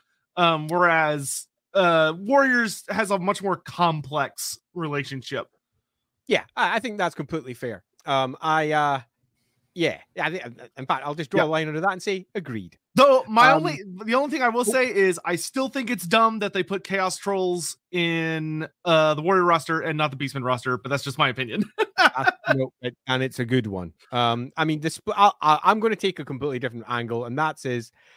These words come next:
Speaker 2: that the splitting up of the Chaos armies was probably a dumb choice. Um, it's not my preference.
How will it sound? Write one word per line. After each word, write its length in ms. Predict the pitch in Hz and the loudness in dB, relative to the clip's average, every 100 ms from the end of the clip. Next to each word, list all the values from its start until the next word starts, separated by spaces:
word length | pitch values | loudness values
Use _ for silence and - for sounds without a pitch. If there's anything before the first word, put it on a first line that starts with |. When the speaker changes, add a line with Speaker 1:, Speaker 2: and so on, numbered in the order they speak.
| _ 139 | _ -2
Speaker 2:
that 240 | 143 143 | -2 0
the 80 | 139 | -4
splitting 520 | - - 185 143 165 | -6 -2 -2 0 -2
up 220 | 151 131 | -2 -2
of 100 | 127 | -8
the 80 | 113 | -10
Chaos 500 | - - 147 139 120 | -10 -2 0 0 -2
armies 500 | 127 127 120 117 104 | -4 -2 -2 -6 -8
was 160 | 101 110 _ | -12 -14 _
probably 520 | - 127 120 110 110 | 0 0 0 -2 -2
a 60 | 104 | -2
dumb 340 | 95 110 101 98 | -4 -4 -4 -10
choice. 460 | 101 90 87 - _ _ - _ | -12 -14 -16 -20 _ _ -20 _
Um, 360 | 123 120 120 120 | 4 4 4 -2
it's 300 | 147 127 - | -4 -4 -4
not 380 | 147 147 135 - | 2 4 4 -2
my 180 | 120 110 | -8 -8
preference. 640 | 107 113 95 - 87 - | -8 -10 -12 -14 -18 -20